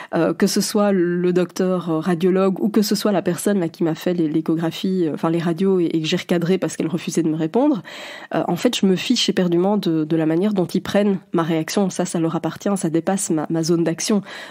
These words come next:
J'aurais encore pu le demander gentiment, qu'elle aurait pu de toute façon être, être vexée. Donc, c'est, c'est pas du tout comment dire, ça, ça m'est égal, tu vois. Moi, ce qui était important, c'était de dire ce que j'avais à dire et d'oser la recadrer quand elle dépassait les limites.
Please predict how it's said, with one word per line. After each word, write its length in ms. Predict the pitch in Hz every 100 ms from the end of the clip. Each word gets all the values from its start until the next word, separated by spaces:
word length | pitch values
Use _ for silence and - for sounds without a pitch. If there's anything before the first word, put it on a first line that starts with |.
| -
J'aurais 220 | 180 190
encore 300 | 190 190 202
pu 100 | 226
le 60 | 208
demander 320 | 175 170 165
gentiment, 460 | 170 160 190 202
qu'elle 160 | 208 170
aurait 100 | 165
pu 140 | 160
de 100 | 190
toute 200 | 170 -
façon 280 | - 170 185
être, 300 | 175 - 165 -
être 200 | - 160
vexée. 400 | 156 156 220 208
Donc, 160 | 180 - - - -
c'est, 240 | - 196 - _
c'est 180 | - 196
pas 140 | 214
du 160 | 208 208
tout 440 | - 214 220 214 214 - -
comment 140 | 185
dire, 240 | 170 165 190
ça, 160 | - 233
ça 100 | 233
m'est 180 | 208 190
égal, 300 | 165 160 156 -
tu 100 | -
vois. 200 | 160 185
Moi, 180 | 202 202
ce 80 | 208
qui 80 | 214
était 140 | 185
important, 400 | 180 170 - 220
c'était 240 | 220 - 180
de 120 | 175
dire 300 | 165 214 208
ce 60 |
que 80 | -
j'avais 280 | 175 170 175
à 100 | 160
dire 340 | 160 214 247 -
et 80 |
d'oser 300 | 190 180 180
la 80 | 202
recadrer 380 | 180 160 156 190
quand 180 | 208 180
elle 100 | 160
dépassait 360 | 160 180 -
les 100 | 196
limites. 420 | 170 156 156 -